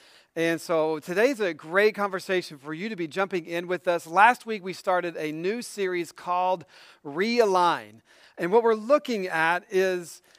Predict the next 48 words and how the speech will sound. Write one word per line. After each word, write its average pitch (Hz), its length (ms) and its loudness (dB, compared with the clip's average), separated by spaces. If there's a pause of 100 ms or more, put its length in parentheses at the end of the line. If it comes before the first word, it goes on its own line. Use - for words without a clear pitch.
(160)
uh, 170 340 2
you 185 80 -4
know, 196 120 0
there's 196 240 -6
times 285 340 -2
in 302 80 -2
our 226 80 0
lives 208 320 4
where 170 80 -12
we 226 120 -4
just 285 180 -10
kind 214 200 -2
of, 175 200 -6 (100)
uh, 208 160 -6
need 214 160 -2
a, 208 140 2
a - 20 -2
new 208 320 -2
alignment 175 500 0
to 165 120 -14
realign 208 720 2
priorities 196 640 0
and 156 100 -10
purposes 196 640 -6
in 156 140 -10
our 151 120 -4
lives. 139 540 -4 (420)
And 180 160 -4
coming 294 320 -2
out 254 120 8
of 190 60 -2
the 180 80 0
last 196 400 2
couple 170 260 -4
of 143 100 -4
years, 143 460 -4
this 233 200 -6
is 285 120 -10
a 233 80 -2
really 190 580 4
good 175 300 -4
time 151 340 -2
to 131 100 -16
begin 147 280 -8
to 160 120 -14
engage 156 580 -4
that 160 280 0
conversation. 131 960 -12